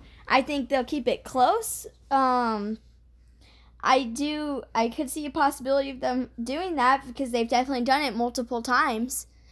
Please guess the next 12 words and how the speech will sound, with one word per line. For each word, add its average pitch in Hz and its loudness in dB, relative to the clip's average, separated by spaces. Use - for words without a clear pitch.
So, 214 4
yeah. 208 0
I 214 8
don't 254 6
have 220 6
<laughs> 311 4
much 359 4
else 247 6
to 233 2
say 240 2
about 240 4
it. 202 -2